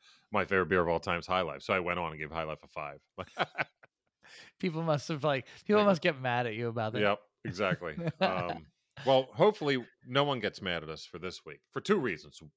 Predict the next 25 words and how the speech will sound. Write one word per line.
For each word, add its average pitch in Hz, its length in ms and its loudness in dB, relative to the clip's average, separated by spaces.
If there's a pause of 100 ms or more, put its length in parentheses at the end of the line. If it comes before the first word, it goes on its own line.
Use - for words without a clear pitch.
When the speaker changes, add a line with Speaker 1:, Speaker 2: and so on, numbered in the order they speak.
(180)
Speaker 1:
One, 131 520 2 (520)
we're 135 120 0
gonna 156 140 2
make 147 200 0
you 113 60 -4
money, 110 320 -2
so - 160 -6
you 95 180 -4
shouldn't 113 280 -6
get 90 120 -4
mad 90 220 -4
at 80 100 -18
that. 90 300 -8
Two, 233 440 -4
the 120 80 -6
way 190 200 2
we're 165 120 -4
doing 131 280 -2
it, 87 100 -4
look 147 300 -4
out, 104 260 -2
folks. 98 240 -6
This 175 180 -8
is 220 140 -10
odd. 123 440 0